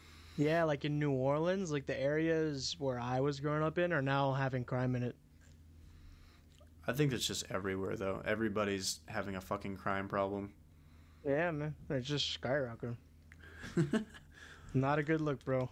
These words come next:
Speaker 2: It's not a fucking good look.
Speaker 1: <laughs> Man, like, just ro-, robbing a car, <laughs> not a good look, bro.
Speaker 2: <laughs> This isn't gonna look good on your resume.
Speaker 1: Throwing a brick at a, at a, at a car.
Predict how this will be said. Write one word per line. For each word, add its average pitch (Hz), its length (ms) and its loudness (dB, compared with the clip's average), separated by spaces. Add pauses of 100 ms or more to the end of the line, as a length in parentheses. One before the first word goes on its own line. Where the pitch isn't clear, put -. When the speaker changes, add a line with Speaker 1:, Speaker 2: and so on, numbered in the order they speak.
(120)
Speaker 2:
It's - 240 -4
not 135 480 0
a 139 60 -8
fucking 156 480 -4
good 156 220 0
look. 104 280 -8 (580)
Speaker 1:
<laughs> - 540 0
Man, 143 200 2
like, 127 160 0
just 123 180 -4 (360)
ro-, 135 280 4
robbing 139 420 2
a 139 60 -2
car, 147 440 2
<laughs> - 80 -16
not 131 340 0
a 139 80 2
good 139 140 0
look, 135 220 0
bro. 127 280 -2
Speaker 2:
<laughs> - 1160 -8
This 139 140 2
isn't 156 220 4
gonna 139 140 6
look 127 120 4
good 135 140 8
on 120 80 4
your 107 100 4
resume. 104 480 2 (880)
Speaker 1:
Throwing 160 440 2
a 143 40 -2
brick 139 320 0
at 131 80 0
a, 131 40 -6 (240)
at 135 140 2
a, 123 260 0
at 123 80 -4
a 120 40 -2
car. 135 320 0